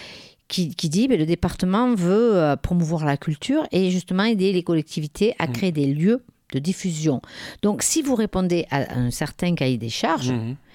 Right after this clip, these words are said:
Speaker 1: eh bien, euh, on peut subventionner, mais ça oblige la commune à, euh, programmer ses spectacles dans l'année,
Speaker 2: Mhm.
Speaker 1: professionnels, et cetera, et cetera.
Speaker 2: Oui,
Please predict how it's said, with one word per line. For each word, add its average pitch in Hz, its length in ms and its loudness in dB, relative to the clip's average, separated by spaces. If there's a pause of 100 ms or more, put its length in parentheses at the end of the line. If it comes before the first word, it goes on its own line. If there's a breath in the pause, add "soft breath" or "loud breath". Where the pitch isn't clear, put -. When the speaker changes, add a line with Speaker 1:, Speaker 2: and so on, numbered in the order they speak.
(280 loud breath)
Speaker 1:
eh 156 80 -2
bien, 226 380 2
euh, 151 760 2 (1160)
on 170 260 2
peut 247 440 2
subventionner, 196 1000 0 (520 loud breath)
mais 208 140 6
ça 190 200 4
oblige 202 280 2
la 165 120 4
commune 180 380 4 (180)
à, 190 220 2 (140)
euh, 139 400 4
programmer 165 520 0
ses - 260 -2
spectacles 160 440 0
dans 135 120 4
l'année, 131 300 4
Speaker 2:
Mhm. 185 60 4
Speaker 1:
professionnels, 135 520 2
et 147 80 2
cetera, 120 260 -4
et 123 80 -6
cetera. 117 220 2
Speaker 2:
Oui, 135 60 -2